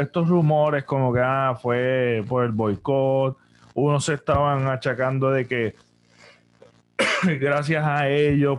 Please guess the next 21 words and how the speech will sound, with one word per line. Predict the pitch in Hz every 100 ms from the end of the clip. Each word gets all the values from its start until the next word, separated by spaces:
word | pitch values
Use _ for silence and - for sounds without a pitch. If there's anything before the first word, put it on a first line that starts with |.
| -
por | 143
los | 139 139
boicots | 123 127 127 - 131 -
que | 143 135
le | 131 127
hicieron | 127 131 135 135 135 135 131
y | 127
los | 123
anuncios | 135 123 127 139 -
que | 135
le | 135
quitaron | 131 123 127 131 127
fue | - 127 117
que | 123 113
se | 120 107
fue | 123 120
la | 120
Comay, | 117 117 131 139 139 135 131
muchos | 120 117 131 127
se |
alegraron | 131 127 131 131 135 131 131